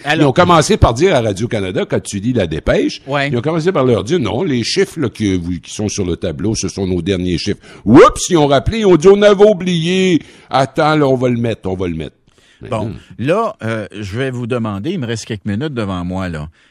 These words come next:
Speaker 1: Si vous avez un proche ou une proche en C H S L D,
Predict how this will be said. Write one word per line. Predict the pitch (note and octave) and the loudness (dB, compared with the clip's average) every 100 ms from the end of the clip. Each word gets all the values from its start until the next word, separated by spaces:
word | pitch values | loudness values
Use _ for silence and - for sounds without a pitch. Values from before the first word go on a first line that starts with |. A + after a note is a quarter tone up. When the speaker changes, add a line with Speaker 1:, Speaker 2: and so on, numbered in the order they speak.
| _ | _
Speaker 1:
Si | - C4 | -10 -6
vous | A#3 G3+ | -4 -2
avez | F3 | -2
un | A3 E3+ | -2 -4
proche | - C#3+ D#3+ D#3+ A2+ | -4 -2 -2 -2 -4
ou | B2+ | -4
une | C#3 | -4
proche | - C#3 C#3 C#3 - - _ _ _ _ _ _ | -4 -2 -2 -4 -10 -14 _ _ _ _ _ _
en | G2+ | -10
C | A2 C#3 | -6 -4
H | B2 C3+ | -4 -4
S | A#2+ | -4
L | B2 A2+ | -6 -6
D, | B2 B2+ | -6 -6